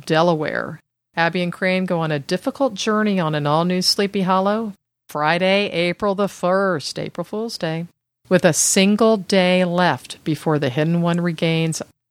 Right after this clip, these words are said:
complete power, Abby and Crane must do the unthinkable in a last-ditch effort to save the world. Meanwhile, Jenny, Jo, and Sophie devise a plan to stall as the witnesses work.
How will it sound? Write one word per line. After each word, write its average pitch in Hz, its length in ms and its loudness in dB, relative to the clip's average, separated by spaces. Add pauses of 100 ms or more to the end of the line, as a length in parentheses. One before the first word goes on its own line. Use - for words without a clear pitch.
(140)
complete 185 480 -6
power, 151 560 0 (420)
Abby 175 380 0
and 214 180 -4
Crane 160 720 -6
must 156 300 -4
do 160 120 -4
the 160 220 -4
unthinkable 156 1040 -2 (380)
in 165 80 -4
a 156 120 -2
last-ditch 165 1040 -2
effort 151 460 -2
to 147 100 -10
save 143 400 -2
the 156 100 -4
world. - 420 -6 (420)
Meanwhile, 180 540 2
Jenny, 160 340 0
Jo, 156 280 0
and 151 120 -2
Sophie 190 320 0
devise 220 580 -2
a 269 60 0
plan 262 420 -4
to 214 100 -6
stall 226 520 2
as 139 180 0
the 151 100 -2
witnesses 185 600 -2
work. - 440 -6